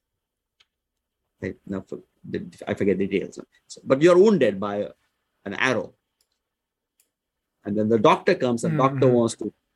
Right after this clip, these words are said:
Speaker 1: put something to you, some medicine. So you say, 'No, don't put me the med-, don't put the medicine. First, I have to know, where did you get those plants? How long were those plants marinated? Why this plant and not some, some other plant?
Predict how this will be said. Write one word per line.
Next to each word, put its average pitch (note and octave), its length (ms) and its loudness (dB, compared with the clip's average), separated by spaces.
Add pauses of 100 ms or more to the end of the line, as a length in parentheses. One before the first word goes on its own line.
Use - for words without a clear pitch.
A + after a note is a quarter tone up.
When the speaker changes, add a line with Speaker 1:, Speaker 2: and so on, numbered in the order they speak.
(140)
Speaker 1:
put - 140 -12
something G2 360 -4
to F#2 140 -4
you, - 100 -8 (500)
some F#2 440 -4 (100)
medicine. F#2+ 420 -2 (760)
So - 180 -8
you A#2+ 140 6
say, B2+ 300 0 (680)
'No, D3+ 340 0 (140)
don't G#3 240 -2
put D3 180 -4
me C3 120 -2
the A2+ 160 -4
med-, G#2+ 240 -8 (100)
don't G3+ 220 2
put C#3 120 -8
the A#2 60 -2
medicine. - 360 -12 (160)
First, A#3 280 2
I F#3 100 -8
have E3+ 120 -2
to E3+ 80 -8
know, D3 400 -6 (440)
where F3+ 280 0
did F#3+ 180 -8
you F#3+ 60 0
get E3 180 -4
those C#3 160 -8
plants? - 540 -12 (880)
How E3+ 140 2
long G3 320 2
were F3+ 140 4
those E3+ 200 -2
plants D3+ 340 -12
marinated? G2+ 580 -12 (140)
Why F3+ 340 0
this G3 280 -2
plant E3+ 400 -6
and C3 160 -8
not C#3+ 200 -8
some, A#2 280 -8
some A2+ 160 -8
other G#2+ 180 -4
plant? - 340 -12